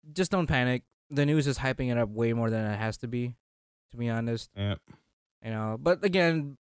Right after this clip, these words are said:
Speaker 1: then again, just, but also don't ignore, i-, ignore the fact that there's shit going on. Have a balance of both.
Speaker 2: Right.
Speaker 1: Be precautious,
Speaker 2: Do
Speaker 1: but don't
Speaker 2: what
Speaker 1: be
Speaker 2: you need to
Speaker 1: reckless.
Speaker 2: do. Don't be a piece of shit.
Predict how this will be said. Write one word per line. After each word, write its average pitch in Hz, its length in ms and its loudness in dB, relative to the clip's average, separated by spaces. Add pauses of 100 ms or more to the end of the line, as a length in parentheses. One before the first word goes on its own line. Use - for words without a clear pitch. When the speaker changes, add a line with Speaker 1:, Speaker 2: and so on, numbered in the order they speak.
(100)
Speaker 1:
then 156 180 2
again, 151 260 2
just, 135 200 2 (140)
but 135 200 0
also 139 300 4
don't 127 300 2
ignore, 135 600 2
i-, 135 160 2 (100)
ignore 135 280 2
the 127 60 2
fact 135 180 0
that 127 100 -2
there's 117 120 -2
shit 131 200 -4
going 127 240 0
on. 131 320 -4 (520)
Have 147 100 2
a 156 80 4
balance 139 280 0
of 107 120 0
both. 95 300 -6 (1300)
Speaker 2:
Right. 131 220 4
Speaker 1:
Be - 40 -8 (320)
precautious, 143 680 2
Speaker 2:
Do 156 560 8
Speaker 1:
but 135 120 2
don't 139 80 4
Speaker 2:
what 135 80 2
Speaker 1:
be 135 60 4
Speaker 2:
you 120 60 6
need 131 240 4
to - 60 -4
Speaker 1:
reckless. 113 160 2
Speaker 2:
do. 104 340 2 (560)
Don't 107 200 4
be 113 120 4
a 107 40 4
piece 107 220 4
of 98 60 -6
shit. - 340 -4